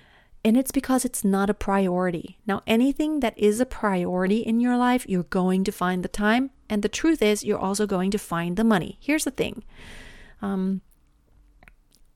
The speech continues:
what, this is something I think Tony Robbins, uh, asks people. So what if you, like, someone says, like, you don't have a thousand dollars?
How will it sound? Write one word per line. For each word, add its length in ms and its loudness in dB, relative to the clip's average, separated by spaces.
what, 300 2
this 180 0
is 80 -2
something 280 2
I 60 4
think 220 -2
Tony 340 4
Robbins, 600 2
uh, 260 -6
asks 440 2
people. 440 -2
So 460 2
what 460 2
if 160 0
you, 260 0
like, 260 0
someone 260 2
says, 280 4
like, 180 2
you 140 -4
don't 320 4
have 580 -2
a 80 0
thousand 480 2
dollars? 520 -4